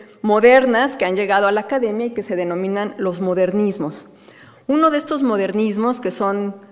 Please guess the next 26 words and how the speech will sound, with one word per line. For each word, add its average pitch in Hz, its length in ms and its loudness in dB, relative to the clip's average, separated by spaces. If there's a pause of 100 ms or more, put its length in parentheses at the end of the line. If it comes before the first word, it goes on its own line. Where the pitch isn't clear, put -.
(260)
corrientes 220 640 0
más, 196 320 -4
eh, 165 800 -4 (220)
digamos, 208 520 0 (120)
de 190 100 4
actualidad, 208 720 4
sobre 180 280 0
todo 196 180 0
en 220 80 -2
Francia, 220 640 -2 (480)
es 269 340 6
una 233 260 0
que 214 120 -4
se 196 80 -4
llama 190 160 -2
el 202 80 -4
simbolismo. 233 1080 0 (460)
Saturnino 269 640 2
Herrán 254 280 0
era 226 140 -2
un 247 140 0
artista 220 400 -2
simbolista, 175 800 -4
es 208 160 -2
decir, 214 500 -6
usaba 285 920 -2